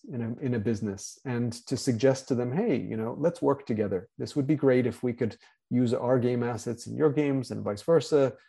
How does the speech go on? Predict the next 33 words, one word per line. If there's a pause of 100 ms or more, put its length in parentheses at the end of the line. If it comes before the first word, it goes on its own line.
(240)
and (800)
to
really
just
encourage
people
to
be
open, (140)
um,
because
the
last
thing
we
want (340)
is
for
the
blockchain (240)
business
to
just
coalesce
around
a
couple
of (420)
big
platforms,
and
then
we're,